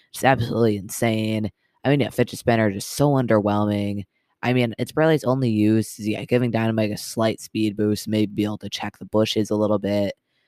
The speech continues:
But other than that, I mean, you should just never be using this gadget. Uh, yeah, it's been bad ever since it was released. I mean, I don't really know how that would make it, like, overpowered or even good.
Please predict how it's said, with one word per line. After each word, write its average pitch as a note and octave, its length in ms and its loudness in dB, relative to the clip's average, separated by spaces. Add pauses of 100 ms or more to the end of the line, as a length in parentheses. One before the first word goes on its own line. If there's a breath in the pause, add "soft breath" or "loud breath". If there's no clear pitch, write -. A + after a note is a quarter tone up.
(200)
But C#3 80 2
other D3+ 160 4
than A#2+ 140 2
that, G#2+ 280 2
I G2+ 60 -4
mean, G#2 140 -2
you G2+ 60 -8
should A2 180 -8
just G#2 160 -6
never G#2 280 -2
be G2+ 120 0
using G2 220 -2
this G2+ 180 -4
gadget. G2+ 680 -2 (420)
Uh, G2 480 0
yeah, A2 260 2
it's - 160 -12
been A2+ 220 2
bad G#2 320 4
ever G2+ 180 -4
since G2+ 260 -8
it G#2+ 40 -6
was F#2 160 -8
released. A2 840 -2
I G#2 140 -8
mean, G2+ 180 -4
I A2+ 80 2
don't B2+ 100 4
really B2 140 4
know A#2 160 4
how G#2+ 220 -2
that A2 100 4
would G#2+ 120 2
make G#2+ 220 -2
it, G#2 140 -8
like, D#2+ 180 -12
overpowered G#2 880 -2
or E2 40 -10
even F2+ 320 -14
good. G2+ 560 -2